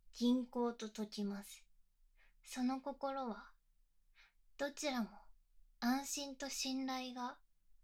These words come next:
あるでしょう。<laughs> <sighs> どう？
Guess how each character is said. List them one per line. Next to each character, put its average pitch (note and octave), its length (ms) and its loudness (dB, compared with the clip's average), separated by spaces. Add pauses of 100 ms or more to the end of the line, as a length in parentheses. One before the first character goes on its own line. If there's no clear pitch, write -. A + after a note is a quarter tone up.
あ B3+ 120 4
る A#3+ 160 4
で G3+ 100 -4
し - 200 4
ょ G#3+ 220 2 (600)
う。 - 0 -
<laughs> - 640 6 (760)
<sighs> - 1800 -6
ど A#3+ 440 2
う？ A#3+ 40 -14